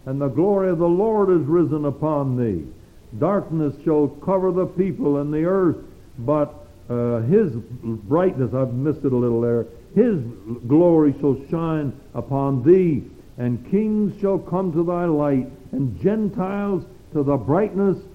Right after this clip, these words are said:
of thy rising." That's prophecy. Israel will rise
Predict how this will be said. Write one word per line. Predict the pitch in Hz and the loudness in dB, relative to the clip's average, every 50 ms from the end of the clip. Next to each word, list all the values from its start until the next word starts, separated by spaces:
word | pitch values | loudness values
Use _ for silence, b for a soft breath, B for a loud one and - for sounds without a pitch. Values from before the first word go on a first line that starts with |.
| - - - | -20 -16 -6
of | 139 143 139 120 117 | -2 0 0 2 2
thy | 143 170 185 196 196 | 2 2 2 0 0
rising." | 196 185 151 135 135 147 170 185 196 202 196 196 165 135 156 156 151 147 139 131 107 87 - - - - - - | 2 2 2 2 4 2 2 2 2 2 2 2 2 2 2 4 4 2 2 0 -2 -4 -8 -12 -18 -20 -14 -8
That's | - - 196 220 202 - - - - - - | -4 -2 0 0 0 -2 -4 -10 -20 -20 -6
prophecy. | - 170 190 214 370 - - 180 156 - - 143 127 110 85 76 - - - - - | -2 -2 0 0 0 2 2 2 2 4 4 4 4 4 2 -2 -6 -12 -18 -16 -2
Israel | - 196 220 - 214 185 185 180 175 | 0 2 2 2 2 0 2 2 2
will | 160 156 160 156 151 | 4 4 4 4 4
rise | 147 147 170 185 202 208 202 202 196 151 135 117 104 | 4 2 2 2 0 0 -2 -2 -2 -2 -2 -4 -6